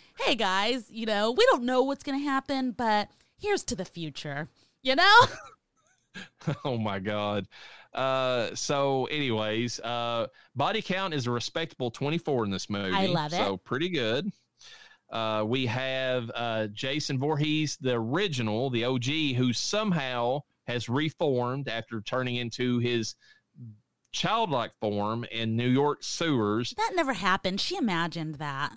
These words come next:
Speaker 1: <laughs>
Speaker 2: Uh, there's actually a comic that, that gives, like, and I, and I tried to look up to see what the comic story was about, but I couldn't really find anything. But there is a comic that ties the events of part eight to this movie,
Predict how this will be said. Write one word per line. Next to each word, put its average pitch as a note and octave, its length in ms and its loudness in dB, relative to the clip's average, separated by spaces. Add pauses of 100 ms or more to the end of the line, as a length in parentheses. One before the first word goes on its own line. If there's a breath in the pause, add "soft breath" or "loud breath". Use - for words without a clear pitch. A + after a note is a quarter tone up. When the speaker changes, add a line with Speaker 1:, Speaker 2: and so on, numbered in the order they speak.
(120)
Speaker 1:
<laughs> - 60 -4 (1400 loud breath)
Speaker 2:
Uh, C#3 440 0
there's D#3 240 0
actually D#3 340 0
a A2 60 -2
comic A2+ 580 0
that, G#2 240 -2 (100)
that G#2+ 260 -6
gives, A#2 340 -2
like, A2 280 -2
and A2 160 -6
I, A#2 140 -4
and A2 240 -6
I A2 120 -6
tried C#3+ 280 -4
to C3 60 -2
look C3 180 -4
up B2+ 200 -4
to A#2 60 -10
see B2 200 -4
what B2 160 -2
the - 40 -20
comic A#2+ 360 -4
story B2 400 0
was A#2 160 0
about, A#2 380 -4
but G#2+ 160 -4 (120)
I G#2 240 -6
couldn't G#2+ 180 -4
really G#2+ 220 -2
find A2+ 220 -4
anything. A#2 420 -4 (260 loud breath)
But A#2 140 -6
there D3+ 140 2
is D3+ 100 -2
a C#3+ 60 -4
comic D3+ 400 -2
that - 200 -4
ties C3 360 -4
the A#2+ 100 -2
events B2 380 -4
of - 100 -8
part C3 300 0
eight B2 260 -4
to - 80 -8
this G#2+ 240 -2
movie, G2 540 -2